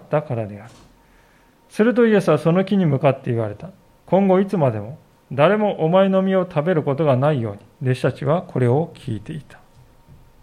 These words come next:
まあ、冒頭でも触れましたけれどもね、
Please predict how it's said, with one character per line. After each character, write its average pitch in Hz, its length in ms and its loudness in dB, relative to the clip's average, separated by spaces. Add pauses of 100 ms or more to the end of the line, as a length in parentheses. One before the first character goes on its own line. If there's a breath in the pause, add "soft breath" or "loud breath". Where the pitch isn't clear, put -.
(1700 soft breath)
ま 139 80 -2
あ、 - 20 0
冒 165 200 2
頭 180 180 2
で 180 80 2
も 143 960 -6
触 139 140 -2
れ 135 60 2
ま 131 140 0
し - 60 -12
た 123 100 -2
け 120 140 -4
れ 107 80 -6
ど 107 80 -10
も 107 100 -6
ね、 165 220 -2